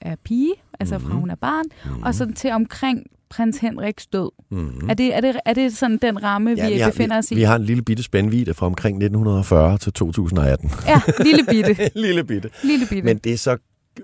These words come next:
Speaker 2: gjort med et greb, som jeg ikke skal afsløre her, fordi det skal man have lov til at opleve
Speaker 1: Ja.
Speaker 2: udfolde sig. Men, men, men jeg synes selv, det er, er ret, øh, fedt. <laughs>
Speaker 1: Ja.
Speaker 2: Jeg er ret glad for det. Men, men, men det, der er ved det, kan man sige, det er, at, at, øh,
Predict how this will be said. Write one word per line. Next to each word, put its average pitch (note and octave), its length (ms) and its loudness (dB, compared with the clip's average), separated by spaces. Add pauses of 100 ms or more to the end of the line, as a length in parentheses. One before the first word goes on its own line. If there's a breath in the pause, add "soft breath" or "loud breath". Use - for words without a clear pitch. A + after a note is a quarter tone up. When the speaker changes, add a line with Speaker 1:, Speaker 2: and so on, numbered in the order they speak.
(120)
Speaker 2:
gjort A#2+ 280 4
med A#2 100 0
et G#2+ 100 -4
greb, A2+ 260 4
som A#2+ 160 -4
jeg G#2 80 0
ikke A2 80 -4
skal - 140 -4
afsløre G2 460 2
her, G#2+ 300 0
fordi G2+ 200 -6
det G#2+ 160 -8
skal G#2 160 -6
man F2+ 180 -8
have F2+ 160 -4
lov F2+ 140 -2
til A2+ 120 -6
at F#2 160 -2
opleve G#2 560 0 (160)
Speaker 1:
Ja. G#3+ 180 -2 (120)
Speaker 2:
udfolde F#2+ 460 4
sig. F2+ 180 -2 (400 loud breath)
Men, G2 260 -2
men, G2 260 0
men G2+ 100 0
jeg G#2 120 4
synes G#2 180 0
selv, G2+ 180 4
det G2 280 2 (140)
er, D#2+ 220 0 (140)
er E2 200 -4
ret, E2+ 120 0 (200)
øh, F2 220 -2
fedt. - 300 -6 (160)
<laughs> D3 220 0
Speaker 1:
Ja. C4+ 200 0
Speaker 2:
Jeg A#2+ 80 8
er G2+ 40 6
ret G#2 180 2
glad F#2 180 4
for D2 140 -2
det. D#2 100 -4 (260 loud breath)
Men, G#2+ 260 2
men, G2+ 320 0
men F#2+ 200 -2
det, A#2+ 180 -2
der A#2+ 60 4
er G#2+ 160 8
ved G2 160 0
det, G#2+ 140 -6
kan G#2 100 -4
man F#2+ 100 -2
sige, F#2 240 -4
det F#2 220 0
er, F#2 220 4
at, - 220 -4
at, E2+ 160 -2 (180)
øh, C2+ 320 -2